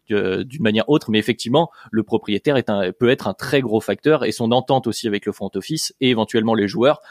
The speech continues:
avec, euh, notamment, bah, le cas Harden que t'évoquais tout à l'heure, qui, euh, euh, finalement, lui était en bon li-, terme avec, euh, son G M, qui s'est retrouvé, euh, dans la conférence Est, et du coup, on a une demande de transfert, euh,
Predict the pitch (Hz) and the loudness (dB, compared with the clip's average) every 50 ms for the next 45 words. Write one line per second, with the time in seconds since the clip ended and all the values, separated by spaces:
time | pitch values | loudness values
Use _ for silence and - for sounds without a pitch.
0 | - - - 95 104 120 - 107 98 98 98 - - 98 110 123 113 104 98 101 | -20 -14 -8 -4 -4 -2 0 -2 -2 -2 -2 -2 -2 -2 0 0 0 0 0 0
1 | 101 - 113 101 92 - 120 127 127 117 - 107 - 123 95 95 - 110 104 - | 0 0 0 0 0 2 0 0 0 0 -6 -6 -6 -6 -8 -6 -4 -6 -6 -6
2 | _ - 98 95 117 139 131 - _ - 123 120 101 98 98 104 _ _ - _ | _ -8 -4 0 0 0 0 -2 _ -6 -2 0 0 0 -2 -6 _ _ -20 _
3 | _ _ _ - 104 95 95 95 92 95 - _ - 107 107 101 110 131 127 123 | _ _ _ -10 -8 -8 -8 -8 -10 -12 -14 _ -16 -8 -6 -2 0 0 2 2
4 | 120 117 110 - 127 120 110 107 104 101 107 113 127 139 135 135 139 135 135 - | 2 0 2 2 0 2 2 2 2 0 0 0 0 -2 0 0 -2 -4 0 2
5 | 147 139 131 123 117 113 117 107 - 113 107 107 - 120 117 104 107 117 123 147 | 2 2 4 2 2 2 0 0 0 -2 -2 -2 -2 -6 -6 -4 0 0 0 2
6 | 185 208 226 _ _ _ _ - 151 - - 143 127 135 127 123 123 135 127 131 | 0 -2 -4 _ _ _ _ -10 -8 -2 -2 0 2 0 0 0 -4 -4 0 0
7 | 135 131 117 107 107 101 104 _ _ _ _ _ _ - 131 143 147 139 - 139 | 2 2 2 2 0 -2 -4 _ _ _ _ _ _ -2 0 2 2 2 0 -2
8 | 131 - 127 117 120 - - 143 196 190 - - - - 123 123 127 113 110 104 | 0 2 2 2 2 0 0 0 0 0 -4 -10 -10 -4 -2 -2 -2 -2 -6 -2
9 | - 151 202 214 - - _ _ - 113 107 120 139 135 117 107 107 107 123 117 | 0 0 0 0 0 -4 _ _ -6 -2 2 2 2 2 2 0 0 0 0 -2
10 | 104 - - 101 - - 110 120 120 104 98 98 | -2 -2 -4 -8 -6 -2 -2 -2 0 -2 -2 -4